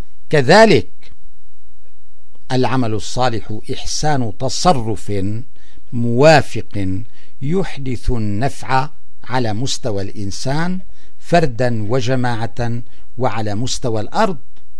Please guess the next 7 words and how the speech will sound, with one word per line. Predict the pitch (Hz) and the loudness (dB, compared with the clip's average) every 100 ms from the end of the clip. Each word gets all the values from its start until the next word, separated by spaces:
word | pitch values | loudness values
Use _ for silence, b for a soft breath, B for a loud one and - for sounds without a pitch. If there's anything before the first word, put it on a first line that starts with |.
| - - - - 110 | -2 -2 -2 -2 -2
بهذه | 101 139 113 101 95 | 0 0 0 0 -2
الشروط | - 120 117 131 113 | -2 -2 -2 0 0
الثلاثة | 92 104 104 113 - 117 117 - b b b - | -2 -2 -2 -2 -2 -2 -2 -2 b b b 0
تمنح | 139 120 - 101 | 0 0 -2 -2
الجنة | 92 123 120 110 101 - | -2 0 0 0 0 0
الموعودة | 101 98 95 90 117 98 92 90 | 0 -2 -2 -2 -2 -2 -2 -2
للأتقياء. | 92 90 87 95 - - - 127 - - - - 113 98 87 73 | -2 -2 -2 -2 -2 -2 -2 -2 -2 -2 -2 -2 -2 -2 -2 -2